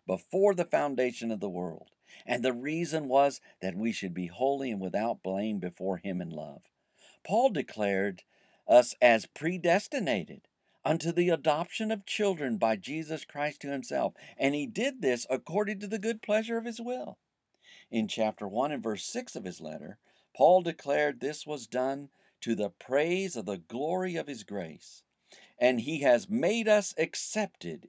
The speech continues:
in the beloved, where we read, "To the praise of the glory of his grace, wherein he has made us accepted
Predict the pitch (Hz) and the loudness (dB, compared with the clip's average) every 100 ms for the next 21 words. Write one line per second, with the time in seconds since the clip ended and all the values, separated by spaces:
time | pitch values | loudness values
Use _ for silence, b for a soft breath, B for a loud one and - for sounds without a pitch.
0 | - 110 123 131 123 113 101 82 - _ | -6 -4 -4 -4 -4 -2 0 -2 -6 _
1 | _ b b b 110 113 104 101 101 147 | _ b b b 2 2 2 -2 -2 0
2 | 175 104 98 _ _ B B B 143 131 | 0 -2 -8 _ _ B B B 0 2
3 | 110 107 - - 139 180 202 214 226 196 | 2 0 -2 -4 2 2 2 0 -2 -2
4 | - 208 190 190 135 208 269 269 240 214 | 2 2 2 -2 2 4 4 4 0 0
5 | 170 - 107 87 80 - - 104 120 120 | -4 -2 -2 -2 -6 -16 -4 4 4 4
6 | 110 170 160 113 110 107 95 92 - 95 | 0 2 2 0 -2 -2 0 -2 -2 -6
7 | - - - 233 202 - 165 170 | -6 -10 2 2 2 -4 -10 -10